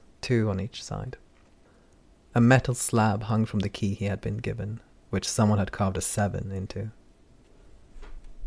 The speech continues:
He frowned. The doors were numbered six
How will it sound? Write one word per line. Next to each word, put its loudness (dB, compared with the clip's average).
He 0
frowned. -2
The 2
doors 6
were 2
numbered 0
six -4